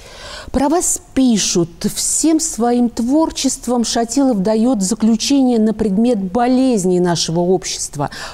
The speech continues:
а именно потребительского отношения к жизни, лицемерия чиновников. А не хотелось ли вам написать, допустим,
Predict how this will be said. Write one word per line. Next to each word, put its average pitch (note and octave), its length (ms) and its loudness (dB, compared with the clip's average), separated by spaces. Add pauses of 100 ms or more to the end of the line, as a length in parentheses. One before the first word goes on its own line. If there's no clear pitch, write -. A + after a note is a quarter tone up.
а F3+ 140 0
именно A#3 440 2 (280)
потребительского A#3 760 0
отношения D3+ 580 -2
к D3 80 -4
жизни, G3+ 600 0 (180)
лицемерия C#4 640 2
чиновников. E3+ 840 0 (400)
А A3+ 120 0
не C4 120 2
хотелось D4+ 680 0
ли B3+ 100 0
вам C4+ 320 0 (300)
написать, B3 840 -2 (260)
допустим, F#3 640 -4